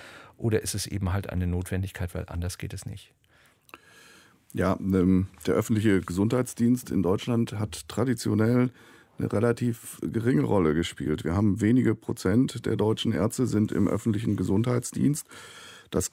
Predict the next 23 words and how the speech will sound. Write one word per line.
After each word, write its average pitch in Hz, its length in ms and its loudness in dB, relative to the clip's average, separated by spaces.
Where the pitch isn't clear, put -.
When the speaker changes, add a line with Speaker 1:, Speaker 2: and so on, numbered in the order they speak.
Speaker 2:
machen 101 340 2
andere 104 380 2
Länder 98 400 2
anders, 131 380 0
aber 110 180 2
das - 180 -2
ist - 200 -6
halt 120 300 0
seit 107 360 0
vielen 117 400 2
Jahrzehnten 101 680 2
so 120 220 2
und 104 360 0
das - 200 -2
holt 117 200 4
uns 107 180 0
jetzt 98 220 0
natürlich 107 500 0
in - 100 -2
der 98 120 0
Pandemie 101 520 2
dann 98 220 2
ein. 110 400 2